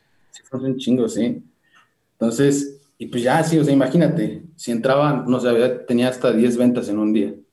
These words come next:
Y estaba chido, o sea, estaba chido, me iba bien.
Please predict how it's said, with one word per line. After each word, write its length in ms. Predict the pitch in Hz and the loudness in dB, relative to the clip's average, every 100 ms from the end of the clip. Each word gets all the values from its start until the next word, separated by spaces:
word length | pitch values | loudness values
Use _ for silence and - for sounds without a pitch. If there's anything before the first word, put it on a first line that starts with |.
| _ | _
Y 80 | 95 | -14
estaba 300 | - 123 135 | -8 -6 -6
chido, 400 | - 175 - - - | -8 -8 -10 -12 -20
o 40 | |
sea, 80 | 107 | -16
estaba 260 | 104 123 120 | -6 -6 -6
chido, 260 | 147 135 | -6 -6
me 100 | 107 | -2
iba 120 | 117 117 | -2 0
bien. 280 | 143 73 | -4 -10